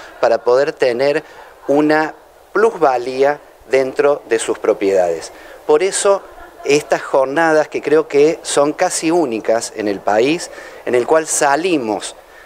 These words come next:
a recibir a la gente en jornadas gratuitas de asesoramiento,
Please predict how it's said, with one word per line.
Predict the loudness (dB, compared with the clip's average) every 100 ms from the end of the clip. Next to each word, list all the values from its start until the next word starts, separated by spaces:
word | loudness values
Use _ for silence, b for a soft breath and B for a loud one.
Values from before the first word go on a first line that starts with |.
| B B
a | -2 0 0 -4 -12 -20 -8
recibir | -4 -4 -4 -6 -4 0 2
a |
la | 0
gente | 0 0 0 0 -2 -2 -16 -16 -6
en | -4
jornadas | 0 -2 0 0 0
gratuitas | 0 0 0 -4 -4 0
de | 2
asesoramiento, | 0 -2 -2 -2 -2 -6 -10 -10